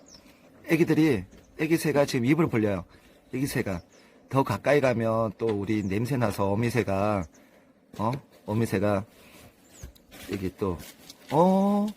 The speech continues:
두 마리. 아이고, 아이고, 아이고, 입을 짹짹짹 벌려. 아이고, 어째, 어째, 어째.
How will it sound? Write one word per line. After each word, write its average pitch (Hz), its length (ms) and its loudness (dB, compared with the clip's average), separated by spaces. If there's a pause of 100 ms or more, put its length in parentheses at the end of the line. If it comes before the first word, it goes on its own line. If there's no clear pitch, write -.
(120)
두 147 100 -2
마리. 139 320 2 (840)
아이고, 190 320 -2 (1120)
아이고, 277 260 4 (1300)
아이고, 202 240 6
입을 196 300 4
짹짹짹 202 520 0
벌려. 190 300 2 (3250)
아이고, 165 260 4
어째, - 160 2
어째, 165 240 4
어째. 143 560 2